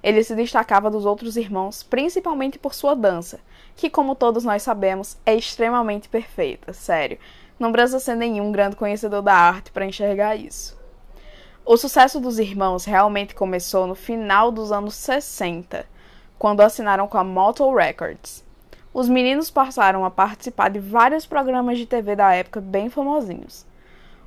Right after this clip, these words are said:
O grupo fez tanto sucesso, mas tanto sucesso, que eles ganharam até mesmo um desenho animado,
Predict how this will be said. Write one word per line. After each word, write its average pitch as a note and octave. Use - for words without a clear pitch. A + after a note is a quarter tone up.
O C#4
grupo B3
fez A3+
tanto F4+
sucesso, A3
mas A3
tanto D#4+
sucesso, A3
que D#4+
eles C4
ganharam A3
até B3
mesmo B3
um B3
desenho A3
animado, A3+